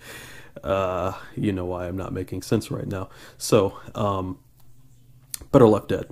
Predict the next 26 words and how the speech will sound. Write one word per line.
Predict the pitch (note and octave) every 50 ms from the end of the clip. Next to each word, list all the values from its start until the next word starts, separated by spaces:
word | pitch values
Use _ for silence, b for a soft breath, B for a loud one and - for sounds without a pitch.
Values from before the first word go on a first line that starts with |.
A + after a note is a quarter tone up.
| - - -
right? | - G2 F2+ - - - - -
Uh, | - G#2+ G2 F#2 E2+
this, | - G#2 G#2+ - -
this | - - G#2+ G2 -
episode | G2+ F#2 G2+ - F#2+ F2+ F#2+
is | F#2+ -
just | - C#3+ B2+ - -
mostly | G2+ F#2 - - - F#2+ F#2
about | F#2 F#2+ F#2 - -
things | - - G#2+ G2+ G2 G2 F#2+ F#2+ G2 - - - B B B B B B B B B B -
that, | F#2+ F#2 F#2+ F#2 F2+ F2+ - - - - B B B B B -
uh, | F#2 F#2 F#2 -
are | - - F2+
better | - - - A2+ G#2+ G#2+ G#2 G#2
left | G2+ G2+ G2+ G2 F#2+ F#2+ - - - - - - - - _ _ _ - -
in | - A#2+ A2 G#2
the | G2 F2+
past, | - - F#2+ F#2 F#2 F2+ F2+ - - - - - - -
were | G#2+ G2 G2+
just | G2+ G2+ G#2 F#2+ - - - -
left | G2+ G2+ G2+ F#2+ - - -
to | - -
die, | F#2+ F#2+ G2 F2+ F2+ F2+ F#2 F#2
to | F2+ - - -
rot, | F#2+ F#2+ F#2 F#2 F2+ - - -
to, | - G2+ F#2 - -